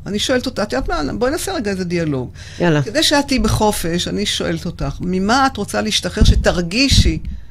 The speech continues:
Speaker 1: שאת חופשייה? או, אם את רוצה לענות לי לפני, מתי את מרגישה חופשייה, בלי קשר שאת נוסעת לחו"ל, מתנתקת, בלי קשר? מתי את מרגישה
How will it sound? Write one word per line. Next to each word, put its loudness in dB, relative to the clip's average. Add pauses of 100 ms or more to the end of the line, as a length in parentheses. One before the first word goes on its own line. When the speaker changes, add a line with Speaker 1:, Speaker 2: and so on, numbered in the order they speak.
Speaker 1:
שאת -4
חופשייה? -8 (160)
או, 4 (440)
אם -8
את -10
רוצה -6
לענות 0
לי -4
לפני, -6 (320)
מתי 0 (100)
את 0
מרגישה 0
חופשייה, 0
בלי -2
קשר 0
שאת -4
נוסעת 0
לחו"ל, -4
מתנתקת, -6 (320)
בלי 2
קשר? -4
מתי -4 (380)
את -8
מרגישה -4